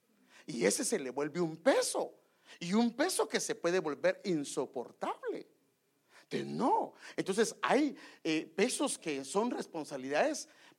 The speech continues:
que para mantenernos en el camino tienen que ser balanceadas, y tenemos que ver algunas cosas. Entonces,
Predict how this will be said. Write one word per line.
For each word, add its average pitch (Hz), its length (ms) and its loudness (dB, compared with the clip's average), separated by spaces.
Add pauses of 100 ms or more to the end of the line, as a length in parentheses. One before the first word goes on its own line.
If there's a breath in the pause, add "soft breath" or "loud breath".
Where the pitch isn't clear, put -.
(100)
que 175 140 -8
para 143 260 0
mantenernos 156 920 -4
en 131 80 -10
el 127 120 -10
camino 165 580 -4 (300 loud breath)
tienen 220 480 -4
que 190 140 -6
ser 190 240 -4
balanceadas, 160 1000 -4
y - 120 -8
tenemos 160 420 -4
que 190 180 -4
ver 165 220 -6
algunas 160 400 -8
cosas. - 340 -8
Entonces, 185 380 -10